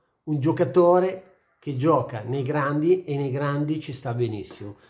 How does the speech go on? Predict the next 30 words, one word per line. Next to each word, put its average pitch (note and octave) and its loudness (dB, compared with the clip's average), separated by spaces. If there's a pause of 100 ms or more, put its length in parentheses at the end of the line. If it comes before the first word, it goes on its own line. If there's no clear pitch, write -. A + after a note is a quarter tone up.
(100)
Queste G#3+ 0
sono D3 0
le C#3+ 2
intere D3 0
contraddizioni D#3 -2
del F3 -4
calcio - -14
italiano. - -10 (840)
Passiamo A3 4
ad G#3 4
Antonio E3+ 4
Conte. B2+ 2
So G3 2
che E3 0
molti E3+ 4
di E3 4
voi E3+ 4
si - -10
stanno D3 -2
fregando D3+ 0
le D3+ 4
mani D3 2
perché C3 -4
sognano C3+ -2
un B2 2
ritorno B2+ 0
in B2+ 0
panchina, F3 4
altri C3+ 0
invece C3 -4